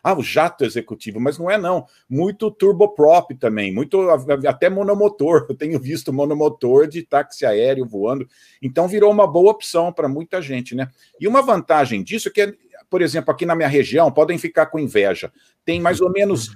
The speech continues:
dez aeroportos de suporte, né? Você vê, é uma área do tamanho de São Paulo com dez, aí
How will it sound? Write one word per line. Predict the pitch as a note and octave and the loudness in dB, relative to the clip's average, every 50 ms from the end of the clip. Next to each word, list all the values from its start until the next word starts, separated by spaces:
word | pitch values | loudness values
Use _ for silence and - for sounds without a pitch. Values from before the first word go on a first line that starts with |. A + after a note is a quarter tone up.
| - | 0
dez | - F#3 G3+ G#3+ G#3+ G#3 E3 E3 | 4 4 6 8 6 6 6 6
aeroportos | E3+ D#3+ D#3 D#3 D3+ C#3 - - C#3+ C3+ C3+ A#2+ A2+ - - G#2+ - | 4 6 6 6 6 4 4 4 6 6 6 6 4 2 -6 -12 -10
de | - A2 | -10 -12
suporte, | - - - A2 - _ G#2+ A2 F#2+ F#2+ - - - - | -10 -10 -12 -12 -6 _ 0 0 2 0 -2 -4 -10 -10
né? | A#2+ G#2+ A2+ D3+ C3+ - D#3 F3 F3+ - | -10 -10 -8 -10 -12 -12 -12 -16 -18 -20
Você | _ - F#3 F#3 | _ -2 -2 0
vê, | E3+ E3+ D3 B2 - C#3 - - | 2 4 2 2 2 -2 -4 0
é | D3+ | 0
uma | D3 E3+ E3 | 2 4 4
área | D#3+ D#3 F3+ F3+ F3+ | 4 4 2 2 0
do | E3+ F3+ F3+ | -2 -4 -2
tamanho | - F3+ D#3+ D#3 E3 F3 F3+ | 2 2 2 4 2 -4 -6
de | D3 | -8
São | - - E3+ D3 | -2 -2 -2 0
Paulo | C#3 - F3 F#3+ G#3 | 2 2 2 2 2
com | - A3 A3 | -2 -6 -10
dez, | F#3 C3+ D#3 D#3+ D#3+ D3 A2+ A2 | -2 0 0 2 2 0 0 -2
aí | C#3+ D3+ F3 G3 | -4 -4 -6 -8